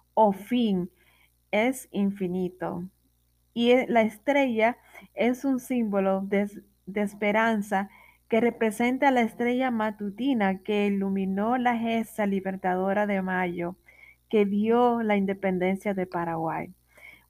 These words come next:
Bueno, espero que les haya gustado y que puedan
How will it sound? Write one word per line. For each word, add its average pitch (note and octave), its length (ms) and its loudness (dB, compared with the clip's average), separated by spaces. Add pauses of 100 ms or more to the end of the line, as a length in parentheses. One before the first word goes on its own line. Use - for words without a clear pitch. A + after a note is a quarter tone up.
Bueno, G3 180 4
espero G3+ 400 2
que A3+ 100 -4
les A3 100 4
haya A3 180 2
gustado C4 680 2 (440)
y A#3 160 0
que B3 140 6
puedan A3+ 720 2